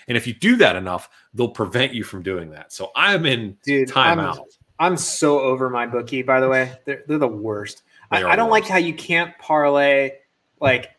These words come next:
Speaker 2: within a fight. Like, you can't do, like,
Speaker 1: Yeah.
Speaker 2: if I want to take Tombstone over one and a half and take him also straight money line, you can't parlay those two together. Versus
Speaker 1: Correct.
Speaker 2: you go to FanDuel, you can do that.
Speaker 1: Yes. But
Speaker 2: I hate
Speaker 1: FanDuel,
Speaker 2: that.
Speaker 1: FanDuel's only in a couple states,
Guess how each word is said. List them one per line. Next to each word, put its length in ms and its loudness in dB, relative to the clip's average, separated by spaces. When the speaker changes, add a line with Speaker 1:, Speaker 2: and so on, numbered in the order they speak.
Speaker 2:
within 260 2
a 60 0
fight. 440 -2
Like, 140 -14
you 80 -10
can't 300 -2
do, 420 2
like, 140 2
Speaker 1:
Yeah. 80 -2
Speaker 2:
if 60 -2
I 80 6
want 160 0
to 60 -2
take 280 -4
Tombstone 680 -4
over 300 2
one 160 -2
and 100 -4
a 60 -4
half 480 -4
and 140 -20
take 240 -4
him 320 -16
also 360 -2
straight 340 -6
money 200 -2
line, 160 -8
you 60 -16
can't 280 -10
parlay 440 -4
those 200 -14
two 140 -12
together. 320 -2
Versus 220 -10
Speaker 1:
Correct. 200 -8
Speaker 2:
you 80 2
go 20 -2
to 60 -8
FanDuel, 680 2
you 60 -6
can 140 -18
do 140 0
that. 200 -8
Speaker 1:
Yes. 340 -10
But 240 -2
Speaker 2:
I 60 4
hate 260 2
Speaker 1:
FanDuel, 100 -6
Speaker 2:
that. 120 -20
Speaker 1:
FanDuel's 540 -4
only 160 -10
in 80 -10
a 40 -10
couple 200 -10
states, 420 -10